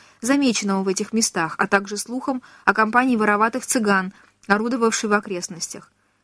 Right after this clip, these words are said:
Почему в таком случае они совершили жестокое убийство с сексуальным насилием, но так ничего и не украли, оставалось неясным.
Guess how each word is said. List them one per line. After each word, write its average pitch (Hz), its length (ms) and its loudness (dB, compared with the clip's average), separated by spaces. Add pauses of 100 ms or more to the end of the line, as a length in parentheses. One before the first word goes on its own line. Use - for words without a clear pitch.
(160)
Почему 285 320 4
в 302 80 -4
таком 208 260 -2
случае 254 340 0
они 196 120 2
совершили 208 500 0
жестокое 202 520 0
убийство 214 400 0
с - 60 0
сексуальным 202 520 0
насилием, 233 560 0 (240)
но 226 100 -2
так 240 200 2
ничего 240 340 -6
и 247 60 0
не 254 100 0
украли, 240 460 -2 (160)
оставалось 208 560 0
неясным. 180 640 -4